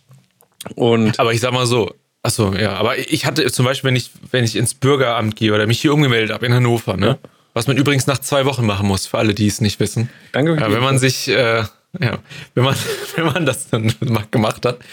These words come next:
Speaker 2: das ging ja auch, da hab ich dann am-, angerufen, hab gesagt, ich möchte gerne, nee, online.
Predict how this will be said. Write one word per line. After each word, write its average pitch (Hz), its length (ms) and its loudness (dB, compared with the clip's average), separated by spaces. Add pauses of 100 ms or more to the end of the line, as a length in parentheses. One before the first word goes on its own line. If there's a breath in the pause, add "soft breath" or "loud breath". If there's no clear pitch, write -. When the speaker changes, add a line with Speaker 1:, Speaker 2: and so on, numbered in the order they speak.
(300 loud breath)
Speaker 2:
das 113 160 0
ging 143 120 2
ja 147 100 2
auch, 175 180 0
da 110 160 2
hab 110 100 -2
ich 120 120 -4
dann 107 180 0
am-, 104 160 -2
angerufen, 135 720 2
hab 120 140 -6
gesagt, 113 180 -2
ich 104 100 -6
möchte 120 200 0
gerne, 143 180 -2
nee, 185 80 2
online. 175 380 0